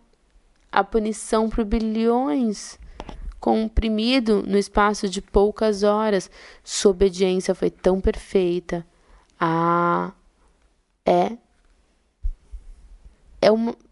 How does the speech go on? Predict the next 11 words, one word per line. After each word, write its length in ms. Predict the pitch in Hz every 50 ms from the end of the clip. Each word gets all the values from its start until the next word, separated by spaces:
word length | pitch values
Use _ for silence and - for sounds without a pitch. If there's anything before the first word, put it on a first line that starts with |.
| _ _ _ _ _ -
é 80 | - 226
infinitamente 1160 | 233 220 - - - - 262 233 240 240 233 - 240 233 220 208 208 220 233 254 240 - -
a 60 | 208
perfeição, 960 | - - 190 190 - - 196 190 180 - - - - 202 202 208 214 214 208
a 40 | 196
santidade, 1120 | - - 190 185 - - - 175 165 180 170 175 180 190 202 208 202 175 - 196 196 - _ _ - - - - - - - _ _ _ _ _
de 200 | _ 175 165 190
qual 420 | 185 - - 190 175 170 170 190 233 - _ _ _ _ _ _ _ _ - - _
ele 240 | 165 165 165 170 185
estende 960 | 180 - - - - - - 180 170 170 165 165 165 170 160 165 165 170 175 - _ _ _ _ _ _ _ _ _ _
santidade 1400 | _ - - - - 175 170 175 185 - - - 214 180 196 190 175 165 160 165 175 175 160 - 180 180 185